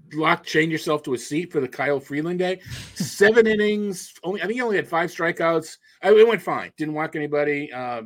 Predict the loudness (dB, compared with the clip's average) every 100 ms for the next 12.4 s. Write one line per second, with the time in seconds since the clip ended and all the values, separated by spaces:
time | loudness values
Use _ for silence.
0 | -14 -8 -6 -4 -6 -8 -20 _ -20 _
1 | -4 -4 -4 0 4 6 4 2 -2 -2
2 | -4 -4 -4 -4 -4 -2 -4 -4 -4 -4
3 | -6 -6 -4 -2 -2 -6 _ _ _ _
4 | -6 2 6 6 6 0 -6 _ _ _
5 | -2 0 4 4 4 0 -2 -2 -2 -6
6 | -6 -12 -2 -2 -2 -4 -6 -2 -4 -4
7 | -6 -4 -6 -6 -8 -12 -10 -10 -8 -8
8 | -8 -10 -8 -8 -8 -10 -12 -12 -14 -18
9 | -12 -10 -8 -6 -6 -6 -12 _ _ _
10 | _ -8 -6 -6 -4 -4 2 0 0 -6
11 | -6 -6 -8 -8 -8 -6 -8 -2 -2 -2
12 | -4 -2 -4